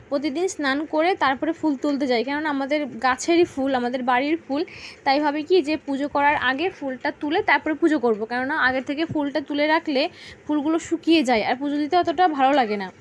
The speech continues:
তাই স্নান করেই পুজো দিই। আর, আহ, মোটামুটি সব ফুল গাছই আছে। আমার আগের ব্লগে তোমরা নিশ্চয়ই দেখেছো যে আমাদের বাড়িতে কত ধরনের, কত রকমের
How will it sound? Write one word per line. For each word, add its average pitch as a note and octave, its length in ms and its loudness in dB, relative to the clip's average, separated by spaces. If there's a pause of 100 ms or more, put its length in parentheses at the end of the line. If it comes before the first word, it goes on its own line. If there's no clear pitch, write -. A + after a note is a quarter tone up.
(360)
তাই - 180 4 (280)
স্নান C#4+ 360 -2
করেই E4+ 280 4
পুজো D4+ 260 2
দিই। F#3 180 -6 (280)
আর, A3+ 460 0
আহ, A3+ 120 2 (1700)
মোটামুটি F#4+ 420 2
সব D4 260 2
ফুল E4+ 240 0
গাছই F#4+ 340 4
আছে। D#4 280 2
আমার C#4+ 260 2 (140)
আগের C#4+ 220 2
ব্লগে C4+ 300 2
তোমরা C4+ 240 -2
নিশ্চয়ই C#4 460 0
দেখেছো C#4+ 320 0
যে B3+ 80 -2
আমাদের B3 240 0
বাড়িতে B3 220 -2
কত B3 200 0
ধরনের, B3 440 0
কত A#3+ 200 -4
রকমের D#4+ 520 0